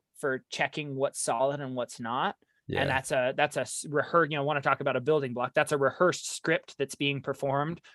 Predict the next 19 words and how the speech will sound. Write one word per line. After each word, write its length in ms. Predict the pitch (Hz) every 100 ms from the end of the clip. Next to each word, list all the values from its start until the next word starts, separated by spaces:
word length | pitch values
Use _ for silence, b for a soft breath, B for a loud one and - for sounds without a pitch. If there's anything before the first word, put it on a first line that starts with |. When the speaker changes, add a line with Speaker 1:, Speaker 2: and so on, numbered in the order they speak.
| b 143
Speaker 1:
with 160 | 143
every 260 | 147 139 127
move. 420 | 131 143 208 - _ _ _ _ _ _ -
Um, 640 | 147 143 135 135 156 - - _ _ _ _ _ _ - _ 180
and 680 | 165 160 151 147 143 139 131 _ _ _ _ _ _ _ _ -
yeah, 220 | 247 180
no, 200 | 170 208
it 120 | 170
is, 520 | 196 233 165 - - - -
you 140 | 185
know, 60 | 165 -
to 160 | 196
attempt 300 | 175 226 226
to 100 | 180
unpack 340 | 160 151 151 143
it 80 |
a 40 | 127
little 240 | 139 180
bit 200 | 131 131